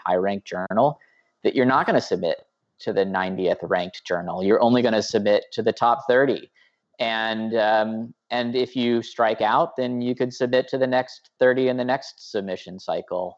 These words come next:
Um, and maybe that's a good thing. Maybe it's not. I don't know.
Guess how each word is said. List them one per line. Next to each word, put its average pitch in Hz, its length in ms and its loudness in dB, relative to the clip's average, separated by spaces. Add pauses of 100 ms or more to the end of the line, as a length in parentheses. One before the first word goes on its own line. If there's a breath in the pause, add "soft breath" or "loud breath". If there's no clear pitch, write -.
(100)
Um, 104 440 -2 (540)
and 120 480 0
maybe 156 240 2
that's 170 240 2
a 180 60 6
good 170 180 2
thing. 175 220 2
Maybe 147 180 4
it's 147 160 2
not. 143 400 2
I 139 100 0
don't 139 200 -2
know. 110 560 0